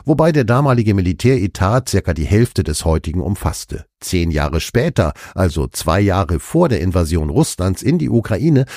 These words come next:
hatte sich diese Zahl verdoppelt. Ein Grund für eine grundsätzliche Offenheit für das Militärische im Alltagsbewusstsein vieler Menschen,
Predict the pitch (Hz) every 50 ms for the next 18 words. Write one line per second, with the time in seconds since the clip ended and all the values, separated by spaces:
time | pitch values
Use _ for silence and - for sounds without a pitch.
0 | - - - 117 - - 143 113 - 127 - - 101 95 90 80 80 113 - -
1 | - 87 80 80 82 - - 95 - - - - - - - 80 - - - -
2 | - _ _ _ _ _ _ _ _ _ _ - - 117 151 160 127 - 78 95
3 | 123 165 - - - - - 80 80 76 - 87 101 101 - - 101 123 - -
4 | - 123 - - - - - 131 - - 123 87 71 78 95 135 - - - 82
5 | - 71 71 - - 80 69 62 - - - 104 110 110 107 95 - 95 78 78
6 | 76 - - 98 101 - - 101 98 - - - 95 85 82 107 - - - -
7 | 95 90 82 - - 98 90 85 82 90 110 131 - - 123 120 95